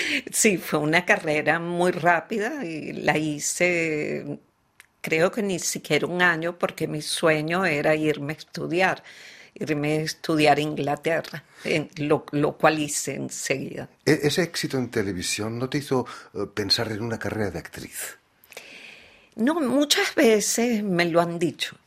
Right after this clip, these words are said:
Speaker 1: muchas veces, inclusive me han propuesto, no, pero yo me voy mejor detrás de la cámara. <laughs>
Speaker 2: Vas a continuar tus estudios en la B B C en Londres.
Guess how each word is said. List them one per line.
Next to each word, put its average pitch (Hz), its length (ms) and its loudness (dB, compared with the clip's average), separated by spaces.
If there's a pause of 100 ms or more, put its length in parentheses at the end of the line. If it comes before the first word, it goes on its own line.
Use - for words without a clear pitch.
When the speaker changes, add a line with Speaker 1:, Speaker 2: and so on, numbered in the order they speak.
Speaker 1:
muchas 175 460 -2
veces, 196 520 2 (100)
inclusive 180 680 2
me 156 160 -2
han 147 80 -4
propuesto, 175 640 0
no, 165 260 0
pero 160 220 -2
yo 147 160 -2
me 165 160 4
voy 175 240 6
mejor 165 400 2
detrás 160 560 4
de 175 120 4
la 170 160 8
cámara. - 520 -2 (160)
<laughs> - 1040 0
Speaker 2:
Vas 139 160 6
a - 20 4
continuar 139 360 4
tus 131 200 2
estudios 110 760 2
en 87 100 2
la 78 80 2
B 92 160 2
B 120 100 4
C 101 380 0
en 82 180 -2
Londres. 92 720 2